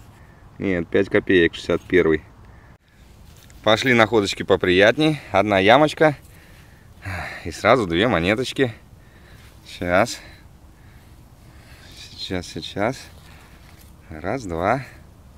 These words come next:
Прям такой приятный, устойчивый двадцать восемь тридцать. И у нас здесь сразу два пятачка.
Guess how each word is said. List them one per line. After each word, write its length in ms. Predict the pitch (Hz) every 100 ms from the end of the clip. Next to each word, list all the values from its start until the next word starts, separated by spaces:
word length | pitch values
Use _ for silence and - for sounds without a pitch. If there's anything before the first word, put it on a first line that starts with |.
| - - - - - - -
Прям 140 | 101 85
такой 180 | 90 87
приятный, 600 | 95 113 143 131 98 90
устойчивый 600 | - 113 95 95 87 78
двадцать 300 | 87 90 85
восемь 320 | 101 95 90 85
тридцать. 540 | 113 156 175 151 - - - - - - - - - -
И 120 | 151
у 80 | 151
нас 180 | 117 139
здесь 280 | 117 135 -
сразу 500 | - 101 113 120 107 - - - - - - - - - - - -
два 300 | 90 95 110
пятачка. 1120 | - 113 - 107 98 - - 92 85 82 80